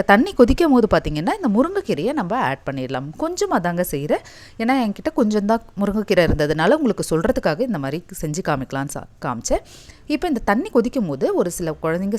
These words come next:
சாப்பிட மாட்டாங்க. சின்ன குழந்தைங்கள்லாம் பார்த்தீங்கன்னா ஒரு ஒன்றரை, ரெண்டு வயசு குழந்தைங்க கூட சாப்பிட மாட்டாங்க. அவங்களுக்கு என்ன பண்ணலாம் அப்படின்றதையும் சொல்றேன். இந்த தண்ணியை ஃபில்டர் பண்ணி எடுத்துக்கோங்க. நான் உப்பு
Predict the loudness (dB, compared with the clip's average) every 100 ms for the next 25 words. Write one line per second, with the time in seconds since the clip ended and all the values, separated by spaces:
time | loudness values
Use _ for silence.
0 | -2 -2 -4 -6 -6 -6 -4 -4 -4 -2
1 | 0 0 0 -6 -4 -4 -4 -6 -6 -6
2 | -6 -6 -14 2 6 6 4 4 2 2
3 | 0 0 -2 -2 -4 -6 -6 -4 -6 -6
4 | -8 -8 0 4 4 4 2 0 -2 -4
5 | -4 -4 -4 -6 -10 -10 -10 -6 -4 -2
6 | -2 -4 -4 -6 0 4 4 4 0 -2
7 | 0 0 -2 0 -2 -2 -6 -6 -2 -2
8 | -2 -16 -4 -4 2